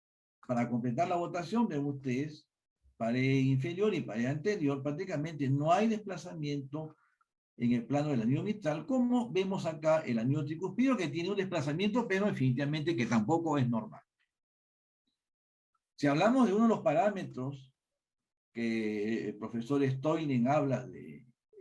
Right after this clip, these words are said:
eh, mapse y correlaciona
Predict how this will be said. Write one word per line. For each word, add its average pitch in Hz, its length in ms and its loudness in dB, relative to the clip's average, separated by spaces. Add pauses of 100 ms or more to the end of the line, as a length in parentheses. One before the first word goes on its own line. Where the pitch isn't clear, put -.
eh, 110 220 -4
mapse 139 680 0 (160)
y 110 480 -4
correlaciona 123 920 -2